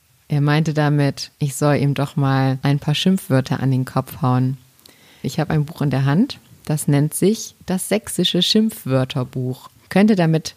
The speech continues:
zusammenhängen, dass, äh, die sächsische Sprache oder der sächsische Dialekt auch immer etwas mit Rauheit und schlechter Laune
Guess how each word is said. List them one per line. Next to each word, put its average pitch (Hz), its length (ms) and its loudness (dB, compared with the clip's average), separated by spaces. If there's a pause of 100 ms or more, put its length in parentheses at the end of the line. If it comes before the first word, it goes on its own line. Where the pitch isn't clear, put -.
zusammenhängen, 151 880 0
dass, 139 320 -2
äh, 139 240 -2
die 147 100 -2
sächsische 160 520 0
Sprache 160 580 0
oder 147 240 2
der 143 120 0
sächsische 151 520 -2
Dialekt 147 580 -2
auch 147 240 -2
immer 151 320 -2
etwas - 380 -4
mit 147 280 -2
Rauheit 147 600 2
und 139 480 -4
schlechter 147 400 0
Laune 151 420 2